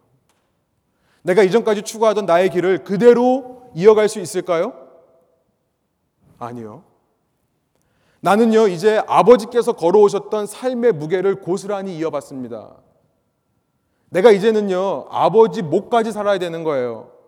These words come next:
그 사람이 만일 학-, 공부하는 학생이었다면 어쩌면 공부 그만둬야 됩니다.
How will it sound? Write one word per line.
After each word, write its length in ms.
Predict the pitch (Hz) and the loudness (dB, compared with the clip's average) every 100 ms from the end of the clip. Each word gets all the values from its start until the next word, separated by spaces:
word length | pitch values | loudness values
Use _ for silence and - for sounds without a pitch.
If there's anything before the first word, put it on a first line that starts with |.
| _ _ _ _ | _ _ _ _
그 300 | - 214 226 | -2 0 2
사람이 340 | 226 226 226 | 0 0 0
만일 300 | 202 170 196 | -2 -4 -4
학-, 200 | 190 226 | -6 -10
공부하는 460 | - 185 208 214 220 | -10 -6 -2 -2 -2
학생이었다면 920 | 240 - 254 247 233 214 196 220 165 131 | -10 -8 -6 -4 -4 -4 -4 -4 -6 -6
어쩌면 600 | 170 214 208 226 240 226 | -6 -4 -4 -4 -6 -8
공부 320 | 175 180 185 | -10 -10 -10
그만둬야 400 | 151 160 160 151 | -8 -8 -6 -6
됩니다. 420 | 139 131 117 107 | -6 -10 -12 -14